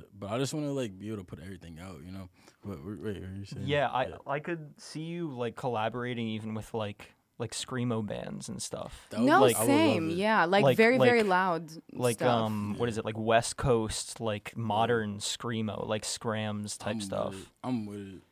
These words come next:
Speaker 1: I'm,
Speaker 2: Yeah.
Speaker 1: I'm with, honestly, anything. Whoever wants to work with me, I'm down. Like,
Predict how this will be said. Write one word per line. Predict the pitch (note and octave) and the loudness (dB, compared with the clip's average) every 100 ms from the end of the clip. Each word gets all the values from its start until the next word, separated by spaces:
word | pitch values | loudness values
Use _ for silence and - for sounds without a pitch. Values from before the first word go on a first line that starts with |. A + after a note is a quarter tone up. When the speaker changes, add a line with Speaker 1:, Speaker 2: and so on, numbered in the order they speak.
| _ | _
Speaker 1:
I'm, | - | -2
Speaker 2:
Yeah. | A2+ G#2 G2+ | 0 0 -2
Speaker 1:
I'm | C3 F3 | -2 2
with, | F#3 - | 2 0
honestly, | G#2 C#3 C#3+ - C3+ F#2+ - | -4 0 0 0 0 -2 -8
anything. | G#2+ A2 F#2 G2 | -4 -4 -6 -8
Whoever | F#2+ G#2 A#2+ D#3 | -6 -2 0 2
wants | D#3+ D3+ | 0 0
to | E3 | 0
work | A2 G2+ A#2 | 0 -2 -2
with | A#2 A#2+ | -2 2
me, | B2+ A#2+ | 2 2
I'm | F#2+ G2+ | -2 -8
down. | F2 F#2 F#2 F2 F2+ | -10 -10 -10 -12 -12
Like, | F2 E2+ - | -14 -16 -20